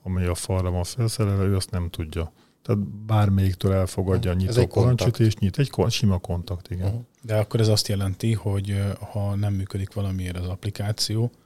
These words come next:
Speaker 3: akkor nincs lehetőségem beavatkozni egy távirányítóba.
Speaker 1: De, mert akkor a, nem az applikáció adja a kontaktot, hanem a távirányító.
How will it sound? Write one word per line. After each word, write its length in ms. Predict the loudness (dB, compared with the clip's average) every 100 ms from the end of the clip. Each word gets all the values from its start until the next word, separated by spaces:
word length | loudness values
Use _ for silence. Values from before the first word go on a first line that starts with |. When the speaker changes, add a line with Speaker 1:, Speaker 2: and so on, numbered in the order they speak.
| _ _ _ _
Speaker 3:
akkor 120 | -4
nincs 220 | -2 0
lehetőségem 680 | 0 0 0 -2 -2 -2 0
beavatkozni 540 | 0 -2 -4 -4 -4
egy 80 | -4
távirányítóba. 720 | -4 -6 -6 -6 -6 -4 2
Speaker 1:
De, 100 | 6
mert 200 | 6 6
akkor 300 | 6 4 6
a, 140 | 6 8
nem 200 | 6 6
az 140 | 6 4
applikáció 680 | 2 0 2 2 2 2
adja 200 | 4 2
a 40 | 0
kontaktot, 580 | 0 0 0 0 0
hanem 220 | 0 2 2
a 40 |
távirányító. 880 | 2 0 2 0 -2 -4 -6 -8